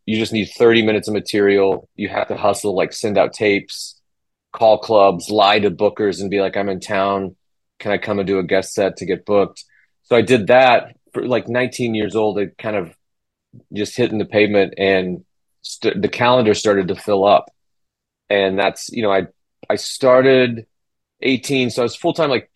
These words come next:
within two years of starting for the first time, I was, like, full-time as an opening act, which is,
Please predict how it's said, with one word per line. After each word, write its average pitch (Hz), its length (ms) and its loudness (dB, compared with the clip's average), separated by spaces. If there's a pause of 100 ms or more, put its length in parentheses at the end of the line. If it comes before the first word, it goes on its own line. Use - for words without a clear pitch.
(140)
within 139 400 -4
two 151 240 0
years 117 420 0
of 98 140 -10
starting 98 580 2
for 101 100 -8
the 90 100 -8
first 101 260 -4
time, 95 220 -2
I 95 60 2
was, 92 140 -2
like, 92 160 -2 (500)
full-time 107 400 -2
as 92 140 0
an 101 80 2
opening 95 280 0
act, 85 160 -6
which 139 180 2
is, 120 280 -2